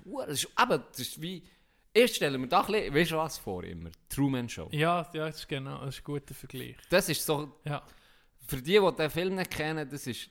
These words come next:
Speaker 1: Der Jim Carrey in der Hauptrolle, wo, wo ihnen ein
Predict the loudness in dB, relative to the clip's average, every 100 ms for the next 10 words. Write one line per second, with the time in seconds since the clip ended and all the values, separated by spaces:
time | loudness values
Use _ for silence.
0 | _ -12 -12 _ _ _ _ -4 -4 -2
1 | -2 0 0 0 -2 -2 -4 -4 -2 -2
2 | -4 -6 -8 -8 -4 -2 0 -2 -4 -6